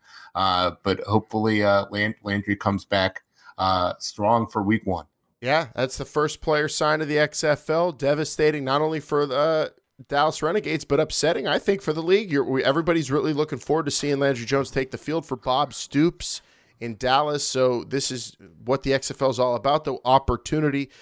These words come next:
Speaker 2: So Philip Nelson, the former East Carolina quarterback, will step up, and we'll see, uh, what he does. And also interesting to think about is who they replace Landry Jones with if they need to get another quarterback on the roster, uh,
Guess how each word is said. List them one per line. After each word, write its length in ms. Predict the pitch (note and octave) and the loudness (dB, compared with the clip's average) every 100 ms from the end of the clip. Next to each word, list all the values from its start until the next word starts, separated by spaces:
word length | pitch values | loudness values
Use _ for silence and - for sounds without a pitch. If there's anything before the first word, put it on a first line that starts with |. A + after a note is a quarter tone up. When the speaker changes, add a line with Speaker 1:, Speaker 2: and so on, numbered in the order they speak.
| - | -20
Speaker 2:
So 220 | - A#2+ | -4 -4
Philip 340 | A2+ C#3+ C#3+ B2 | -2 0 0 0
Nelson, 360 | C3+ D3 - | -2 -2 -4
the 40 | A#2+ | -6
former 320 | A#2+ B2 A2 B2 | -4 -2 -4 -6
East 180 | A#2 | -12
Carolina 420 | - A2 A2+ C#3 C#3 | -2 0 2 0 0
quarterback, 640 | - C3+ B2+ C3 B2+ _ _ _ _ | -2 -2 2 0 0 _ _ _ _
will 100 | G#2+ | -8
step 440 | - - C#3+ B2 C3+ | -6 0 0 0 0
up, 240 | E3 - | 0 0
and 180 | B2 A2+ | -2 -2
we'll 120 | A2+ | -2
see, 400 | - C#3 C3+ B2+ _ _ _ - | -2 -2 -2 -4 _ _ _ -2
uh, 140 | A2+ | 0
what 200 | A#2 A2+ | 0 -2
he 180 | - A2+ | -4 -4
does. 340 | B2 C#3+ D#3+ | 2 2 2
And 80 | C3 | 0
also 300 | D3 F#3+ C#3+ | 0 0 0
interesting 480 | C#3+ C3+ - C#3 C3+ | 0 -4 -6 -6 -4
to 80 | C3 | -6
think 260 | C#3+ C#3+ | -6 -6
about 300 | C3+ C#3+ D#3 | 0 2 2
is 140 | D3+ - | -2 -2
who 180 | D3 | 0
they 160 | D#3 D#3 | 2 0
replace 580 | D3 D3 - D#3 D3 - | -2 -4 0 0 0 -2
Landry 320 | D#3 D#3 D3 | -2 -2 -4
Jones 380 | B2+ D3+ A#3 - | -2 -2 -4 -6
with 160 | D3+ | -4
if 120 | B2 - | -4 -2
they 140 | B2 | -2
need 160 | B2 A2+ | -2 -4
to 80 | |
get 160 | A2 A#2 | -2 -2
another 240 | A2+ A2 | 0 -2
quarterback 560 | A2+ A2+ A2 G2+ G#2+ - | 0 2 2 2 -4 -4
on 140 | A2 | -4
the 60 | G2+ | -2
roster, 580 | G#2 G#2+ G2+ - G2+ F#2 _ _ _ - | 0 0 -4 -10 -12 -14 _ _ _ -6
uh, 180 | G#2+ | -4